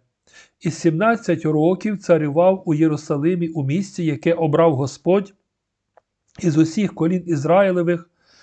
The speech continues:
що перебувало там ім'я його.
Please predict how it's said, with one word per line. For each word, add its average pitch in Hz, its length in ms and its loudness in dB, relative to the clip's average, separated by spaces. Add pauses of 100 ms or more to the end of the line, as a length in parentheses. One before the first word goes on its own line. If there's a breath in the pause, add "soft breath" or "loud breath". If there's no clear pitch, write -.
(280 soft breath)
що - 240 -2
перебувало 165 1040 2
там 175 400 0
ім'я 139 600 -2
його. 127 580 -8